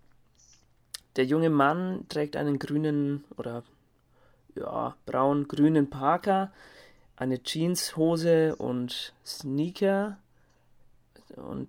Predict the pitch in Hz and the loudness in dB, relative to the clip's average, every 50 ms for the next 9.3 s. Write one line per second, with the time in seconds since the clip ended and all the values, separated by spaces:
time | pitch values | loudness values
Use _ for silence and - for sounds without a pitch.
0 | _ - - - 87 - 131 135 - - 151 151 147 143 - - - 165 156 156 | _ -16 -14 -12 -10 -8 -10 -10 -8 -6 -4 -4 -4 -4 -6 -8 -6 -4 -2 -2
1 | 156 - - _ _ - - - - 151 147 147 160 196 214 - - 190 170 160 | -2 -4 -8 _ _ -20 -12 -4 -2 0 2 4 4 2 2 -2 -4 -4 -2 -2
2 | 151 156 156 - - - - 135 131 135 151 170 175 - 180 156 - - 160 147 | -2 -2 -2 -4 -6 -4 -2 0 2 2 0 0 0 -2 -4 -4 -4 -6 -8 -8
3 | - 131 - - 104 110 120 123 127 135 - - _ - - - - - - - | -8 -10 -10 -10 -12 -12 -10 -8 -8 -8 -10 -12 _ -20 -20 -20 -20 -20 -20 -20
4 | - - - _ - - 135 135 151 170 190 196 - - 190 175 170 165 165 165 | -20 -20 -20 _ 0 2 2 4 4 2 2 2 0 0 2 2 4 2 2 0
5 | 165 160 160 - - _ _ _ _ _ _ - - - - 147 165 208 247 254 | 0 -2 -4 -6 -10 _ _ _ _ _ _ -20 -10 -2 4 6 6 6 6 6
6 | - 247 226 - - 170 185 196 180 143 123 110 107 110 - _ _ _ - _ | 4 2 2 2 0 0 2 2 2 0 -2 -4 -6 -8 -14 _ _ _ -20 _
7 | _ _ - - 110 110 107 107 110 - _ _ _ _ _ _ _ _ _ - | _ _ -16 -16 -14 -14 -14 -16 -18 -20 _ _ _ _ _ _ _ _ _ -8
8 | 123 143 156 147 - - - 156 - 160 151 143 139 139 139 135 135 131 135 131 | -6 -4 -4 -4 -4 -4 -4 -4 -4 -2 -2 0 0 0 -2 -2 -2 -4 -4 -6
9 | 127 127 - - - | -8 -8 -10 -14 -18